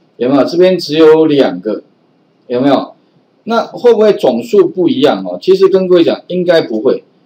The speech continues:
因为它这个是程式写出来的。那所谓用程式写出来的话啊，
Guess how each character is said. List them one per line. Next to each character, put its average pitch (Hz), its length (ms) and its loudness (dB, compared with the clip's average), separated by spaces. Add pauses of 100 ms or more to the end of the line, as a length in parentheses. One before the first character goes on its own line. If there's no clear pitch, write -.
(120)
因 214 180 0
为 220 160 4
它 180 200 -2
这 180 120 0
个 202 160 2
是 - 180 -4
程 123 240 -4
式 139 160 -6
写 92 240 -8
出 117 240 -6
来 - 120 -10
的。 - 160 -16 (500)
那 233 160 -4
所 180 180 0
谓 220 140 6
用 208 160 2
程 165 160 -2
式 190 140 4
写 113 240 -2
出 160 180 -4
来 120 140 0
的 117 100 0
话 127 100 0
啊， 98 280 -4